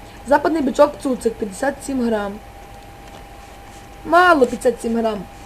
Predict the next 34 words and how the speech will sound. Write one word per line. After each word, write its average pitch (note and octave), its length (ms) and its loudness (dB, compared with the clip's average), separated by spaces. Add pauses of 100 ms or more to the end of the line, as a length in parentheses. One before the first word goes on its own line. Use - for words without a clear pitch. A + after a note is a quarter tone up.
(200)
Я D#4 80 0
не E4+ 60 0
знаю, D#4 160 2
скільки C#4 140 0
вона C#4 120 2
коштує, D4+ 340 2
походу, B3+ 220 0
теж C#4 220 6
одну A#3+ 280 4
копійку. C4+ 540 2 (600)
Я E4+ 100 4
от G4+ 180 4
одне F#4 280 4
в C#4+ 60 -4
шоці, D#4+ 420 6
що - 160 -2
золота D#4 460 4
рибка F4+ 340 0
коштує D#4 420 0
одну C#4 320 -2
монетку. E4 580 0 (760)
Мені E4 120 -4
цікаво, E4+ 280 6
чого E4 180 -2
так D4+ 100 -2
мало. C#4 300 4
О, E4 60 2
клює. C4 440 -2 (2500)
Я C4 80 -4
навіть B3+ 220 0
не A3+ 60 4
бачив, C4+ 320 0
що E4 120 -8
клює. D#4 380 -2